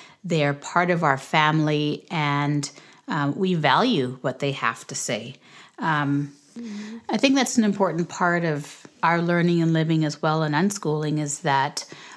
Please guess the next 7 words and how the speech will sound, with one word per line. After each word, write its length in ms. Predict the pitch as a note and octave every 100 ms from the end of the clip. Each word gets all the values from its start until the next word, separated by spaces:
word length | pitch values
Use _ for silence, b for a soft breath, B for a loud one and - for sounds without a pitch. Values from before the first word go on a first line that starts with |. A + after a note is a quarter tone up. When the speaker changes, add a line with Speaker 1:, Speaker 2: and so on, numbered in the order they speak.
| B
Speaker 1:
um, 380 | A#3 D#3+ D#3 D#3+
it's 200 | D#3+ -
not 200 | F#3+ G3+
a 60 |
top-down 1000 | D#3+ - - C#3+ - F3+ D#3+ C#3+ D3+ D3
authoritarian 880 | D3 - E3+ D#3 C#3+ - D3+ D3+ D3+
relationship, 880 | C#3+ C3+ D#3 D#3+ C#3 C#3 C#3+ C3+